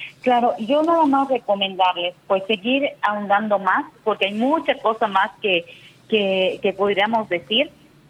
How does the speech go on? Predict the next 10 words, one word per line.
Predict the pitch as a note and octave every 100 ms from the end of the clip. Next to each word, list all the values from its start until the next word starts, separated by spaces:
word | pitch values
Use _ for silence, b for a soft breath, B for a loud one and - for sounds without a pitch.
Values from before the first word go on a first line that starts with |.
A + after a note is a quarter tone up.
| _ _
Eh, | G#3+ G#3 G3+ G3 F#3+ -
y | G#3+ G#3 -
yo | A#3
les | C#4 C4+
recomiendo, | A#3 G#3+ G#3 G#3+ C4 C4+
hay | B3
una | B3 B3+ B3+
película | G#3 F#3+ B3 B3+ A#3+ A#3 A#3+
que, | G3 F#3 F3
eh, | - F3 E3 E3 D#3+ D#3